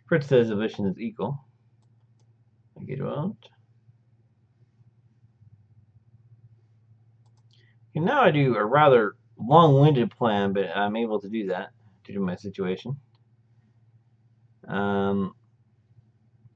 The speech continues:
and that is, I'm gonna play bishop G seven, F eight, D six. And the point of doing all this r-, long-winded maneuver is then I can play knight E five, maybe knight E four,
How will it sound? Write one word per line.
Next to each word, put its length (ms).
and 240
that 160
is, 180
I'm 140
gonna 200
play 340
bishop 420
G 160
seven, 500
F 220
eight, 280
D 220
six. 640
And 100
the 60
point 340
of 60
doing 260
all 160
this 240
r-, 220
long-winded 680
maneuver 420
is 480
then 340
I 120
can 160
play 340
knight 300
E 140
five, 480
maybe 280
knight 160
E 140
four, 400